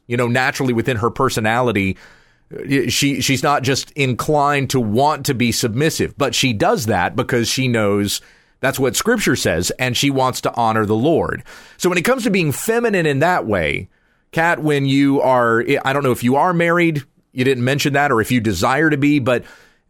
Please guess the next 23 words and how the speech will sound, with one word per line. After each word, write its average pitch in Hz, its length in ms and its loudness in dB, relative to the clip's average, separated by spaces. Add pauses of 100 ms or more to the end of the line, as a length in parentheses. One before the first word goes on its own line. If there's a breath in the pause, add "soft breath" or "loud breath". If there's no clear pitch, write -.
(240 loud breath)
in, 160 300 0
in 156 160 0
order 208 400 2
to 147 500 0
please 208 580 0
the 165 120 0
man 143 340 0
God 135 260 2
has 123 240 0
given 120 340 0
you, - 300 -6 (200)
you 123 180 2
want 160 440 2
to 185 180 0
consider 147 440 0
some 135 200 -2
of 123 60 -2
these 123 240 0
things 123 320 -2
in 117 200 -2
Scripture. - 580 -4 (200)
He 139 240 -2
does 208 580 0